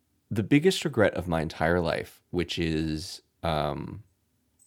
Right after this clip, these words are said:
portrayed, a version of it is portrayed in season two of History,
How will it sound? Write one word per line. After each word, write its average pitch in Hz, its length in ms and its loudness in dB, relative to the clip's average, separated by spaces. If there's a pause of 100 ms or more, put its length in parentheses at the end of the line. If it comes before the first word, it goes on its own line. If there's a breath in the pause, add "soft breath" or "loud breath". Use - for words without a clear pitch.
(800)
portrayed, 87 800 2
a 92 40 -2
version 90 400 2
of 78 120 -2
it - 160 -2
is - 120 -12
portrayed 76 680 -4
in 82 120 -8
season 78 260 -8
two 76 140 -8
of - 80 -14
History, - 420 -10